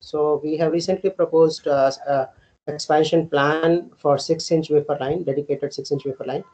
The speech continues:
which will be, uh, which will, uh, allow us to produce, uh, more than ten thousand wafers, uh, per annum, uh, which is the expected requirement of, uh, these added segments.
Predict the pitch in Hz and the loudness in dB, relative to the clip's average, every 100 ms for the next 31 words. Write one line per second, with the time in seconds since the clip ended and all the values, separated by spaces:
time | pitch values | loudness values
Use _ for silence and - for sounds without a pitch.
0 | _ _ _ - 151 175 165 160 160 160 | _ _ _ -8 -2 2 6 6 6 4
1 | 151 147 147 147 151 165 160 156 151 143 | 4 4 2 2 4 4 4 4 4 4
2 | 135 139 156 160 151 165 151 143 156 156 | 6 6 6 6 4 -2 -2 0 0 0
3 | - 147 135 135 - - 143 147 147 151 | -4 -4 0 -2 -4 -12 -4 -2 0 0
4 | 147 147 147 143 147 139 131 139 135 - | 0 -2 -2 -2 -2 -4 -4 -6 -8 -10
5 | 127 127 123 117 117 120 214 _ _ _ | -8 -8 -6 -8 -6 -6 -8 _ _ _
6 | - 131 131 131 135 - 139 147 160 147 | -8 -4 -2 -4 -6 -6 -2 2 4 2
7 | - 147 139 131 - 156 156 156 135 139 | 0 2 2 2 -2 -4 2 0 2 4
8 | 135 135 131 127 131 127 _ - 120 117 | 4 4 0 -2 -2 -2 _ -4 -2 -2
9 | 120 117 113 127 - - 120 120 123 120 | -4 -8 -8 -8 -10 -4 -2 -2 -4 -10
10 | 113 113 110 - | -18 -20 -18 -20